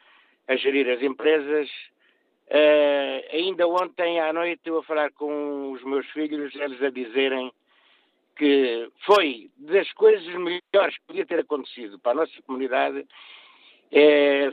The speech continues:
foi ter ido, eh, o senhor Presidente da República a Angola e ser, eh, acarinhado, eh, e, e, e é, e é bom que se diga que para uma pessoa ser acarinhada em Angola,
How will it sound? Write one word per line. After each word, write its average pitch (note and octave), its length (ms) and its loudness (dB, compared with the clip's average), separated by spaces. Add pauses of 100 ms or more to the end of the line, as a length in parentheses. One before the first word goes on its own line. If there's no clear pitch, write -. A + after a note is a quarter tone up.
foi C#3+ 180 4
ter C#3 280 0
ido, C3+ 480 -6 (120)
eh, A#2+ 180 -6
o A#2 100 -12
senhor B2+ 160 -6
Presidente A2+ 440 -6
da A2 80 -2
República A2 420 -4
a A2 40 2
Angola A#2 460 2 (120)
e C3 160 -8
ser, C3+ 460 0 (640)
eh, C3+ 360 2
acarinhado, D#3 840 0 (260)
eh, B2+ 220 -6
e, C#3 580 -6
e, C#3 40 2
e C#3+ 60 4
é, C#3 200 2
e C#3 160 2
é C3+ 60 0
bom D#3 180 0
que - 100 -14
se B2 80 -20
diga C#3 400 -2
que B2+ 480 -8 (360)
para D3+ 160 2
uma D3+ 120 4
pessoa F3+ 320 2
ser D#3+ 200 0
acarinhada C#3 580 -2
em D#3 140 -2
Angola, C#3+ 500 -2